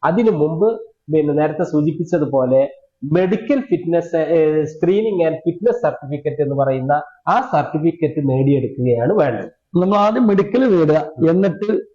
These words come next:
Speaker 2: നമ്മൾ പണം അടക്കുക,
Speaker 1: അതെ.
Speaker 2: ശേഷം ഒന്നിച്ച് രേഖകൾ സമർപ്പിക്കുക എന്നുള്ള ഒരു, ഒരു രീതിയിലൂടെ നമുക്ക് പോവാം, അല്ലേ? അപ്പൊ അങ്ങനെയാണെങ്കിൽ നമ്മൾ എന്താണ് മെഡിക്കൽ? ഈ മെഡിക്കൽ എങ്ങനെ എടുക്കണം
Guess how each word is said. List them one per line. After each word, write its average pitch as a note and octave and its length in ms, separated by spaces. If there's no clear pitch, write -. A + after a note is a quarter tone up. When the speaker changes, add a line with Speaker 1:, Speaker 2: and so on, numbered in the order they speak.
Speaker 2:
നമ്മൾ E3 220
പണം D#3 240
അടക്കുക, D3+ 580
Speaker 1:
അതെ. C3+ 320
Speaker 2:
ശേഷം A3+ 460
ഒന്നിച്ച് F#3+ 400
രേഖകൾ F3 280
സമർപ്പിക്കുക D3+ 520
എന്നുള്ള G#3+ 280
ഒരു, G#3+ 300
ഒരു A3+ 100
രീതിയിലൂടെ A3 560
നമുക്ക് F#3 160
പോവാം, C#3 300
അല്ലേ? D3+ 200
അപ്പൊ A3+ 160
അങ്ങനെയാണെങ്കിൽ A3 560
നമ്മൾ A3+ 280
എന്താണ് A3+ 400
മെഡിക്കൽ? D3 600
ഈ E3+ 140
മെഡിക്കൽ F#3 460
എങ്ങനെ F#3 220
എടുക്കണം C#3 400